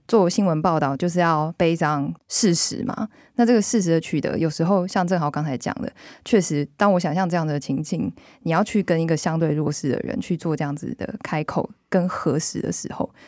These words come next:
其实本身就是非常的困难哦。呃，正好帮我们谈一下说，报道刊出之后有什么样的读者回馈，然后李波波他自己本身有没有因为这样子比较鼓舞？因为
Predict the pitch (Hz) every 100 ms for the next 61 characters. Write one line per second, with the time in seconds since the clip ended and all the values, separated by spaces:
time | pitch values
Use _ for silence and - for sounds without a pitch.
0 | - - 170 175 156 160 165 165 165 165
1 | - _ _ _ 170 147 - - - _
2 | - - - - - - _ - - -
3 | - _ - 220 202 - 294 202 185 208
4 | 160 160 - 151 147 160 180 156 - -
5 | 147 143 160 - _ 294 196 143 - 185
6 | 185 190 190 165 160 190 151 143 123 123
7 | - _ _ - - 143 139 180 147 135
8 | 123 123 131 151 175 147 - 123 - -
9 | 131 135 143 208 175 156 131 175 190 185
10 | 185 175 165 135 - - - _ - 135
11 | 175 160 139 156 160 151 139 139 131 143
12 | - 123 123 131 180 190